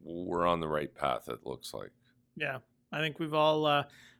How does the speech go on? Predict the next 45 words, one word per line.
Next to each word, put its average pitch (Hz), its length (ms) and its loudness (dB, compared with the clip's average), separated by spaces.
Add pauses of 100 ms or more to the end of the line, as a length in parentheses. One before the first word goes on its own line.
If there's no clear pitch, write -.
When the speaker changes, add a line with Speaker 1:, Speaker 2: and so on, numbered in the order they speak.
(100)
Speaker 2:
we've 151 80 -8
got 185 160 8
this 208 160 10
game 208 240 12
circled 208 460 10
as 175 140 4
a 170 40 0
big 185 180 6
one 180 200 4
this 170 260 -2
weekend, 165 440 2
but 151 100 0
obviously 151 400 0
March 143 300 -2
fifth 143 280 -2
as 135 160 -2
well 139 220 2
when 139 80 -4
the 139 80 -4
Riptide, 143 600 0
uh, 139 280 0 (520)
come 160 200 0
to 147 80 -6
town 151 420 4
for 156 180 -6
the 147 120 -2
first 151 260 -2
game 147 320 0
with, 143 300 -6
uh, 143 220 2
fans 147 360 -2
back 147 260 2
in 151 80 -4
the 143 60 -6
building. 180 460 4
About 147 260 0
eighty-five 147 520 0
hundred 196 360 6
will 170 140 0
be 156 120 -4
the 143 300 -2
capacity 156 640 4
for 156 140 -6
that 147 260 0
game, 160 320 2